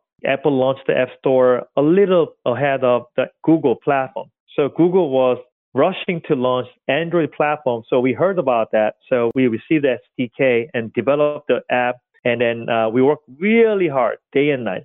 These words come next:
really mega hard, like, every single day, including weekend. We worked really hard, and we launched the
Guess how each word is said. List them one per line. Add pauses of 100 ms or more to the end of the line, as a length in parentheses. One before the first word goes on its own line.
(140)
really
mega
hard,
like, (400)
every
single
day,
including
weekend.
We
worked
really
hard,
and
we
launched
the